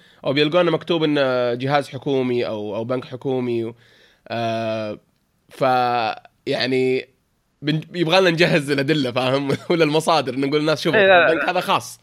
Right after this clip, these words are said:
Speaker 1: ترى مملوك من كم، كم شخص يملكه أو كم، كم شركة أو"
Speaker 2: والله، والله ناسي، بس، آه، آه، أتوقع في البداية عاد يمكن الحين تغير، بس في البداية أتوقع كان في يمكن عشر أشخاص، يعني،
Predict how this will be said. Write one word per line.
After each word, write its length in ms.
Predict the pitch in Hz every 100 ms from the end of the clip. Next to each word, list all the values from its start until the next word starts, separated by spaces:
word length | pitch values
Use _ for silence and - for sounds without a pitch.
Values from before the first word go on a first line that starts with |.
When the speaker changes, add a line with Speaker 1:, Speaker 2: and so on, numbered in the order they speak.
| _
Speaker 1:
ترى 160 | - 156
مملوك 380 | 165 175 190 175
من 240 | 170 175 160 - -
كم، 200 | 220 196
كم 160 | 226
شخص 260 | 226 202 -
يملكه 340 | 151 120 113
أو 200 | 78 101
كم، 280 | 110 131 123
كم 320 | 120 127 113
شركة 360 | 113 127 117 98
أو" 240 | 71 71 _ _ _ _ _ _ _ _ _ _ _ -
Speaker 2:
والله، 480 | 143 170 165 147 139
والله 220 | 151 143
ناسي، 380 | 131 113 107 120 _
بس، 240 | 123 - 156 143
آه، 420 | 139 135 127 123 -
آه، 520 | 113 113 107 98 95 - _ -
أتوقع 280 | - 185 135
في 60 | 139
البداية 480 | 147 143 196 113 107
عاد 180 | 123 139 151
يمكن 200 | 160 151
الحين 180 | 147 135
تغير، 400 | 117 104 101 -
بس 440 | 120 - - -
في 200 | 117 117
البداية 220 | 120 185
أتوقع 240 | 185 180 131
كان 220 | - 139
في 60 |
يمكن 180 | 135 123
عشر 260 | 113 139 135
أشخاص، 400 | - 110 107 -
يعني، 300 | - - -